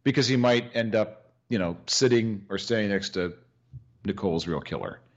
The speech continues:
I just thought that was, it was <laughs> worth bringing that up because not that he's the dope of the week,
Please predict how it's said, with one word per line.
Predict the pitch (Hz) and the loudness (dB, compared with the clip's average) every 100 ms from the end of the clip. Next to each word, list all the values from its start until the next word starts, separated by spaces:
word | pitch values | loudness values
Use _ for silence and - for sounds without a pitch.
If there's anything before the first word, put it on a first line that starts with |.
| _ 127 | _ 0
I | - - | 0 -2
just | 117 - | -2 2
thought | 107 - | 0 0
that | 87 | -2
was, | 82 - - - | -2 -6 -8 2
it | |
was | 131 - | 4 4
<laughs> | |
worth | 143 120 - - - - | 0 -2 -4 -14 -18 0
bringing | 131 117 104 | 4 4 2
that | 92 | 0
up | 90 82 | -2 -2
because | 98 - 80 - - _ _ _ _ _ | -8 -8 -8 -8 -10 _ _ _ _ _
not | 156 180 | 4 6
that | 175 | 4
he's | 139 | 2
the | 127 | 4
dope | 147 143 | 2 4
of | |
the | 120 | 0
week, | 123 131 - | 2 0 -4